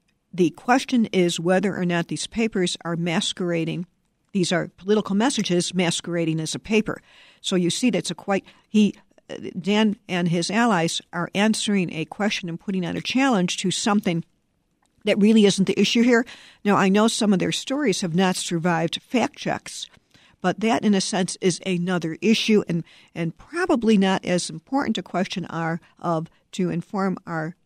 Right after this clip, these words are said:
readers and our listeners here. If you want to know what it is that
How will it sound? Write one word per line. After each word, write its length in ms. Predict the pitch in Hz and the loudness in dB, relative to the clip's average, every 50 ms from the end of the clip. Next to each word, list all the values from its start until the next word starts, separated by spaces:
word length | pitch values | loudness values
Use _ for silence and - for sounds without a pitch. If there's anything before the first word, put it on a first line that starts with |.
| _ _ _ _ | _ _ _ _
readers 580 | - 165 180 208 214 208 220 214 220 220 - - | -8 -2 2 2 4 4 4 2 2 0 -2 -4
and 180 | - 185 175 - | -6 -8 -8 -6
our 140 | - 170 160 | -6 -8 -8
listeners 580 | 160 170 214 269 262 - - 247 208 220 - - | -6 -2 -2 -2 -2 -2 -4 -4 -2 -4 -4 -4
here. 280 | - 196 165 - 180 - - _ _ _ _ | -6 -6 -4 -6 -6 -8 -12 _ _ _ _
If 120 | - - | -12 -8
you 80 | 180 165 | -6 -4
want 260 | 175 196 202 233 - | -2 0 0 0 0
to 80 | - 220 | -2 -2
know 100 | 196 185 | 0 0
what 140 | 180 175 175 | 0 0 0
it 100 | 170 180 | 0 0
is 160 | 175 175 - | 0 -2 -2
that 120 | 175 - | -6 -10